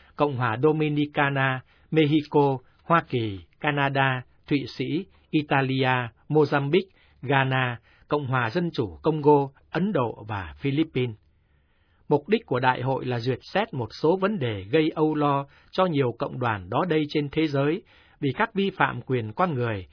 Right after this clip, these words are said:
mà người dân đang phải sống từ nhiều năm nay, như việc tàn phá và làm ô nhiễm môi sinh, các nguy hại cho sức khỏe của dân chúng,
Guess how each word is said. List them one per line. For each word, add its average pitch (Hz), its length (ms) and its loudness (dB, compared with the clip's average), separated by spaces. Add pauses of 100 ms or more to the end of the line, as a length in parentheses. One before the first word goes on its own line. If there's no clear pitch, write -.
(220)
mà 131 80 0
người 120 240 -2
dân 165 300 -2
đang 156 240 -2
phải 101 220 -8
sống 143 420 -4
từ 127 80 -4
nhiều 104 360 -6
năm 139 220 -4
nay, 131 260 -2 (440)
như 190 180 6
việc 127 260 -2
tàn 107 300 -2
phá 127 340 -2
và 113 100 -2
làm 101 340 -4
ô 147 100 2
nhiễm 147 340 -2
môi 139 160 2
sinh, 131 320 -4 (400)
các 190 160 2
nguy 165 180 4
hại 120 280 -2
cho 156 120 -4
sức - 240 -10
khỏe 98 380 -4
của 98 100 -12
dân 139 260 -2
chúng, 147 280 -2